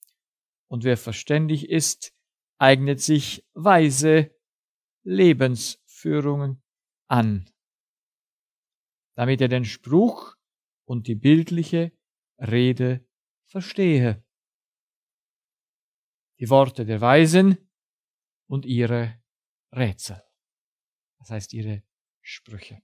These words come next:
Nun, damit beschreibt er letztendlich das Ziel, was er hat, warum er das schreibt.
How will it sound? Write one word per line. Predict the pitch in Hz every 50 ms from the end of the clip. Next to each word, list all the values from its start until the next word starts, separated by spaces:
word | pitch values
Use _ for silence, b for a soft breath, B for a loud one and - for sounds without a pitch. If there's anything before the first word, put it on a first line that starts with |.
| _ _ _ _ _ _ _ _ _ _ _ _ _ _ _ _ _ _ _ _ _
Nun, | - 147 165 165 151 - _ _ _ _ _ _ _ _ _
damit | 127 139 156 190 202 208 185 - - - - _ _ _ _ _ _ _ _ _ _ _ _ _ _ _ _ _ _ _ _ _
beschreibt | 156 151 135 - 165 151 151 180 196 185 165 - 185
er | 175
letztendlich | 156 143 135 - - - 165 170 165 156 160 156 123 113
das | 135 120 - - - - - -
Ziel, | - - - 233 233 208 165 151 139 120 - _ _ _ _ _ _ _ _ _
was | - - 135 139 127
er | 135 127 113
hat, | 117 131 131 - - - - - _ _ _ _ _ _ _ _
warum | - 123 123 123 127
er | 127 117
das | 107 120 117 113 - - - - _
schreibt. | - - - - 131 110 107 104 98 - _ _ _ _ - _